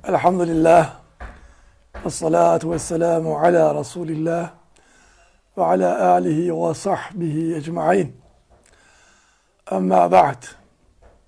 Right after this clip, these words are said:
Değerli dostlar, hepinize hayırlı Ramazanlar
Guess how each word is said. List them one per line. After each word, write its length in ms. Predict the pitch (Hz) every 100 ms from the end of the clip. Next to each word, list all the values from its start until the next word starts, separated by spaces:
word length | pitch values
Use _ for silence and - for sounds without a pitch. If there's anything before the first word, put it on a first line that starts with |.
| _ _ - _ _ _ - - - - - - - _ - 190
Değerli 260 | 185 196 190
dostlar, 560 | 170 185 180 165 - _ _ _ _ _ _ _ _ _ _ _ _ -
hepinize 360 | 175 180 170
hayırlı 440 | 147 175 170 170 165
Ramazanlar 580 | 165 160 160 165 165